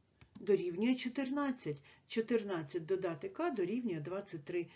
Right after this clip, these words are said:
Ми отримали просте рівняння, де невідомий компонент, другий доданок. І щоб знайти невідомий доданок, потрібно від суми відняти відомий доданок.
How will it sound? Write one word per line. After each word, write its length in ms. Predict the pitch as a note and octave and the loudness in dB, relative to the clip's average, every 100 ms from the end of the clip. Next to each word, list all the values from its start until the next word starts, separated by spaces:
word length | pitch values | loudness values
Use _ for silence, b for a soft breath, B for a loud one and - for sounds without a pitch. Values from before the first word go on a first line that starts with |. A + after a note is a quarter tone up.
| B G3+ | B -2
Ми 160 | G3+ | -2
отримали 460 | F#3+ G#3+ F3 F3 F3 | 2 2 2 2 0
просте 420 | G3+ F#3+ - F#3 | -2 -4 0 2
рівняння, 640 | F3 F3 D#3+ D#3 F#3 A#3+ - _ B B B F3+ | 2 0 -2 -4 -4 -4 -6 _ B B B 6
де 180 | G#3 | 8
невідомий 560 | G#3 F#3 F#3 F3+ E3+ F#3 | 8 6 4 4 4 2
компонент, 680 | B3+ B3+ C#4+ C#4 C#4+ C4 - _ - _ _ _ _ _ _ _ _ _ - | 0 0 0 0 -2 -6 -12 _ -20 _ _ _ _ _ _ _ _ _ -8
другий 400 | F3 F3+ D#3+ G3+ | -2 0 0 0
доданок. 640 | A#3 A#3+ C4+ G#3+ D3+ - _ _ _ B B B | 0 2 2 0 -4 -10 _ _ _ B B B
І 80 | G#3+ | -2
щоб 280 | - G#3+ - | 4 4 4
знайти 360 | A3 A3 G#3 | 0 2 2
невідомий 480 | F3+ G3 G#3 F3+ F#3 | 2 2 4 4 4
доданок, 520 | A3 C4+ F4 C4+ E3 | 0 2 2 0 -2
потрібно 480 | G3+ - F#3+ E3 D#3 | -2 0 -2 -2 -2
від 240 | F3+ A3 | 0 0
суми 760 | - - - B3 D#4+ F4+ F#3 D3+ - _ | -2 -8 -2 2 4 4 2 -2 -10 _
відняти 580 | E3+ F3 D#3 G3+ B3 B3 | -6 -4 0 -2 0 -2
відомий 440 | E3 D3+ F#3 G3+ D3+ | -2 0 0 0 -4
доданок. 560 | D#3+ E3 E3 E3 - | -4 -4 -6 -6 -12